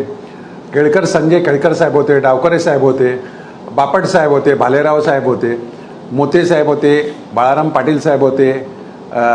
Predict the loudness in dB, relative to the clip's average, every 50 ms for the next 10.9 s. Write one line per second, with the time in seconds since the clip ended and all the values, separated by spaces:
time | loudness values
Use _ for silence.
0 | 2 2 2 2 0 -2 -4 -8 -8 -4 -2 0 0 0 2 2 2 2 2 0
1 | -2 -2 -2 -2 0 2 2 2 2 2 2 2 2 2 2 2 2 2 0 0
2 | -2 -6 -10 -16 -18 -18 -20 -20 -20 -6 -2 0 0 2 2 2 2 2 2 2
3 | 0 -2 -2 -2 -2 -2 0 0 -2 0 0 0 2 2 2 2 2 0 -2 -2
4 | -2 -4 -8 -14 -16 -8 -6 -2 0 0 2 2 2 2 2 0 -2 0 2 2
5 | 2 2 2 2 0 2 2 2 2 2 0 -4 -8 -10 -12 -16 -18 -20 -20 -14
6 | -8 -8 -8 -4 -2 -2 0 0 0 0 0 0 2 2 2 2 0 0 2 2
7 | 4 6 4 4 4 2 2 2 0 -2 -4 -6 -12 -16 -18 -18 -18 -18 -18 -18
8 | -18 -20 -20 -20 -20 -20 -20 -20 -20 -20 -6 -2 -2 0 2 4 4 4 6 4
9 | 4 2 4 4 2 2 2 -2 -6 -8 -10 -12 -12 -6 -2 0 0 2 4 4
10 | 4 4 4 4 4 2 2 2 2 0 0 2 0 0 -2 -2 -4